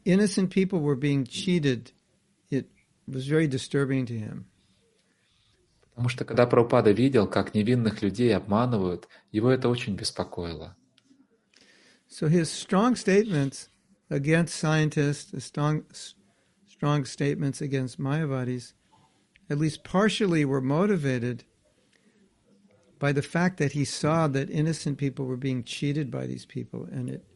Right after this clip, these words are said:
Speaker 1: it caused him a lot of pain to see that.
Speaker 2: И поэтому эт-, эта суровость, эти крепкие выражения, которые Прабхупада использовал, когда говорил о Майяваде,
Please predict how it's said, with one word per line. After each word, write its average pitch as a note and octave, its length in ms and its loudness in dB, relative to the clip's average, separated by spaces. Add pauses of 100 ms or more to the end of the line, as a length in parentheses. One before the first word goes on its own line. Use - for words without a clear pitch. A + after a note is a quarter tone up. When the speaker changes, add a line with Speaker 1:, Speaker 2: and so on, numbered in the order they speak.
Speaker 1:
it B2+ 160 -14
caused D#3+ 380 -4
him C#3 140 -4
a C3+ 60 -6
lot C3 220 -6
of A#2+ 160 -12
pain C3 380 -10
to - 100 -20
see - 260 -10
that. - 280 -12 (800)
Speaker 2:
И A#2 100 0
поэтому A#2+ 760 0
эт-, A2 240 -4 (340)
эта A2 160 -6
суровость, A#2 720 4
эти G2 140 -6
крепкие A#2 440 -2
выражения, A2 640 0
которые - 360 -4
Прабхупада G2+ 400 0
использовал, F#2+ 720 -2 (100)
когда F2 280 -6
говорил G2 460 0
о G2+ 80 -4
Майяваде, G2 760 0